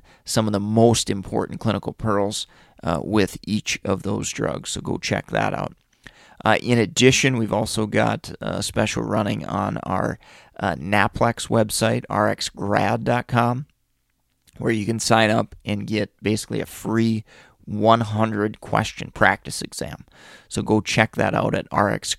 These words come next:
grad dot com. And you can also find that link at, uh, meded one oh one dot com slash store as well. With that, I'm gonna sign off for today. If you wanna get in contact with me, LinkedIn is probably the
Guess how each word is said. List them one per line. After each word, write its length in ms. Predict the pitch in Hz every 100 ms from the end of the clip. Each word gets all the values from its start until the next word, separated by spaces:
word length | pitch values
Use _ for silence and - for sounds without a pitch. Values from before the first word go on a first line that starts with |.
| -
grad 440 | 104 113 107 -
dot 280 | - 90 -
com. 400 | 214 - - - _ -
And 180 | 123 120
you 80 |
can 240 | 117 151 131
also 300 | 110 - 107
find 300 | - 104 104
that 180 | 95 73
link 320 | 101 117 - - - - -
at, 300 | 101 90 -
uh, 140 | 110 95
meded 300 | 107 107 98
one 160 | 98
oh 60 | 104
one 280 | 98 104 98
dot 240 | - -
com 400 | - 104 101 110
slash 640 | - - 104 101 110 - -
store 720 | - - - 107 85 85 85
as 240 | - 92 -
well. 380 | - - - - _ - - - - - - - _
With 220 | - 160 -
that, 300 | 151 160 - -
I'm 180 | 127 131
gonna 160 | 131
sign 300 | - 123 123
off 180 | 120 120
for 140 | 123
today. 340 | 110 107 127 131
If 220 | 123 -
you 80 | 113
wanna 240 | 113 117
get 180 | 117 -
in 80 | 104
contact 720 | - 110 120 120 123 120 113
with 180 | 120 -
me, 180 | 117 110
LinkedIn 600 | 98 123 120 127 123 127
is 160 | 110
probably 320 | - 117 117
the 160 | 101 -